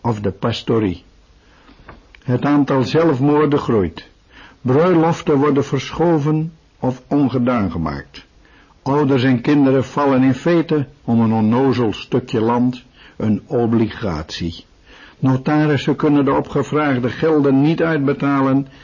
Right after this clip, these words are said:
en gaan smadelijk failliet. Honger. Op de eigenerfde hofsteden en staten verschansen zich de rijke boeren als vanouds,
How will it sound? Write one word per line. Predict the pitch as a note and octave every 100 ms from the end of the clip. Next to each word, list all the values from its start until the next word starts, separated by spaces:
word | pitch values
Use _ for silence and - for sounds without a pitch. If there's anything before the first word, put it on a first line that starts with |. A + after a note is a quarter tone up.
| -
en | - A#2
gaan | - G#2
smadelijk | - A2 A#2+ C3 A#2+ A2+ A2
failliet. | - A#2 A2 F#2 - - _ _ _ _ _ _ _ _ _
Honger. | - - B2 F2+ C#2+ - - _ _ _ _ _ _ _ _ _ _ _ _ _
Op | G2 -
de |
eigenerfde | G2+ D#3 C#3+ B2 A#2 A#2+ A#2+ G2+ G#2+
hofsteden | G2 C3 - C#3 C3+ B2+ B2+
en | G#2+
staten | G2+ - B2+ C3+ C3 C#3 C#3 - - -
verschansen | - G2+ - - C#3+ C#3+ - C#3
zich | C#3 A#2+
de | A2+
rijke | A2 C3+ D3+ D3+
boeren | C3+ C3 C3+ C3+ B2+
als | A#2+ A#2
vanouds, | - C3+ G2 F#2 - -